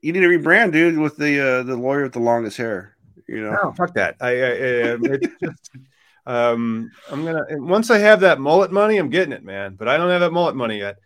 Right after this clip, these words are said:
Speaker 2: And then after that, then I'm gonna go for the Jack Kennedy nineteen sixty-two. Uh, but,
Speaker 1: There you
Speaker 2: uh,
Speaker 1: go.
Speaker 2: it's, it's, it's stupid. So anyway, um,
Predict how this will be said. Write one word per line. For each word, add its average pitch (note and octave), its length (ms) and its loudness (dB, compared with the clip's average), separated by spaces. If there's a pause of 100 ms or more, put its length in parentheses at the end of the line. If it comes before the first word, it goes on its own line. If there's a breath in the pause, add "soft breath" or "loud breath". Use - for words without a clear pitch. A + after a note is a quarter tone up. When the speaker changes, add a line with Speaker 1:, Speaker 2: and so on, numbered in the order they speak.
(280 soft breath)
Speaker 2:
And B2 140 -6
then D#3+ 140 0
after F3 300 0
that, C#3 340 4
then C3 160 -2
I'm B2+ 100 -2
gonna A#2 180 -2
go A#2 180 0
for A2 140 -10
the G2+ 60 -6
Jack A#2+ 300 -2
Kennedy A2+ 300 -6
nineteen G#2 340 -10
sixty-two. G2 480 -14 (500)
Uh, G2+ 280 -8 (100)
but, G#2 160 -4
Speaker 1:
There G2 60 -8
you E2+ 80 -12
Speaker 2:
uh, - 60 -10
Speaker 1:
go. G#2+ 40 -4 (240)
Speaker 2:
it's, - 460 -18
it's, - 360 -18
it's C3+ 180 -10
stupid. A#2+ 360 -4
So D3+ 140 -2
anyway, B2+ 380 0
um, A2+ 520 -6